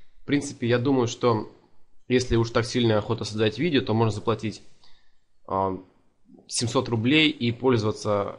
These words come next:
данным сервисом месяц и, а, сделать очень большое количество различных видеоальбомов. То есть можно нафоткать фотографии и потом сделать уже за месяц м, б-, очень-очень много различных альбомов.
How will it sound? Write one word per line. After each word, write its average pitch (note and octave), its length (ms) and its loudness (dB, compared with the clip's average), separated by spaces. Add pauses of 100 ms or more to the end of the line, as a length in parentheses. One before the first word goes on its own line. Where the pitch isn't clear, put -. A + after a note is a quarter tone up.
данным G#2+ 320 0
сервисом G#2+ 440 -2
месяц C3+ 380 0
и, A2+ 200 -4 (720)
а, G#2 260 0
сделать A2+ 480 2
очень A#2+ 320 0
большое A2 300 0
количество G#2 640 -2
различных G2 480 -4
видеоальбомов. G#2 520 0 (120)
То - 80 -2
есть G2 160 -2
можно G#2+ 340 -2 (460)
нафоткать A#2 380 -2
фотографии B2 640 2
и A#2+ 500 0 (120)
потом A#2 220 2
сделать A2 300 0
уже G2+ 120 -6
за G2 100 -6
месяц - 460 -4 (340)
м, G#2 400 -8
б-, G#2 160 -6 (140)
очень-очень A#2+ 480 0
много G#2+ 340 0 (1120)
различных G2+ 640 -8
альбомов. G2+ 400 -4